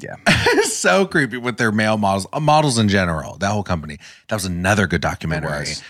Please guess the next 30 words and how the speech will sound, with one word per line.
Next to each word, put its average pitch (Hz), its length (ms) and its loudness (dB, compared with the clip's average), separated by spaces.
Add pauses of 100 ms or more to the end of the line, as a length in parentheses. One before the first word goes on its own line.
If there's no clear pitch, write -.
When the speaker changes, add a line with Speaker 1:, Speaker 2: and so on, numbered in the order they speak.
(100)
Speaker 2:
which 139 220 2
we 143 120 4
did 143 180 0
cover 117 380 2
on 101 180 0
this 107 140 0
podcast, 87 720 -2
the 87 80 -4
Abercrombie 90 480 0
and 80 120 -4
Fitch - 240 -2
documentary. 78 640 -6 (380)
What 98 120 -6
a 87 40 -4
time 92 240 -2
to 80 40 -6
be 80 120 -4
alive. 76 560 -8
Speaker 1:
Yeah. - 160 -18 (360)
Speaker 2:
The 123 120 4
shit 202 420 0
that 196 140 4
we 127 140 2
have 127 180 0
seen, 104 600 0 (220)
our 110 140 2
generation. 127 880 2
Speaker 1:
So - 340 -6
much 92 200 -6
shit. - 440 -8